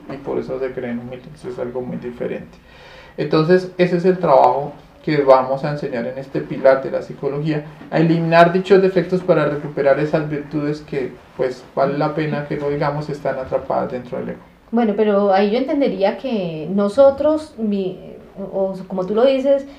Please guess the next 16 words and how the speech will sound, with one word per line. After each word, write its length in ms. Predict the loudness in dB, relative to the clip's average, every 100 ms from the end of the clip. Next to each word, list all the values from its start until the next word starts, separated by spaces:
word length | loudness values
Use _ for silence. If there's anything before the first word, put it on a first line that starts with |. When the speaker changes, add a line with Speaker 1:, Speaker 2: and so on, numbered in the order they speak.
| -4
Speaker 2:
el 120 | 0
ser 180 | 2 2
humano 460 | 4 6 6 4 4
normalmente 640 | 2 2 2 2 0 0
no 120 | 0
debería 360 | 0 0 0 -2
ser 140 | 0
así 280 | -2 -2 -4
y 220 | -2 2 2
en 120 | 2
este 180 | 0 0
momento 320 | 0 0 -2
está 160 | 2 2
defectuoso. 560 | 2 -2 2 2 0 -12 -20 -20 -6
O 80 | 2
sea, 260 | 4 4